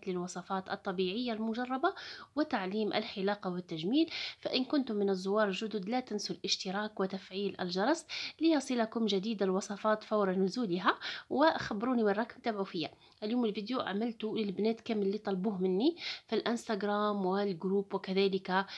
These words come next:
في الخاص والتعليقات على الشعر الدهني. شوفوا البنات، آه، سواء كان شعرك جاف بزاف أو دهني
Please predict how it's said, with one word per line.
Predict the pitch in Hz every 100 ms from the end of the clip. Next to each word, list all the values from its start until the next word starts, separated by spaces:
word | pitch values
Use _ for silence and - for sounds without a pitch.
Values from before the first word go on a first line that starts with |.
| - -
في |
الخاص | 202 - 214 294 294 -
والتعليقات | 302 202 170 170 262 277
على | 202 220
الشعر | 233 - 226 220 196
الدهني. | 165 196 185 180 175 - _ - - - -
شوفوا | 262 269
البنات، | 233 208 247 254 -
آه، | 196 196 190
سواء | 208 -
كان | 208 202
شعرك | - 208 190 -
جاف | 175 202 214 - 175
بزاف | 170 185 202 202
أو | 190
دهني | 170 208 220 302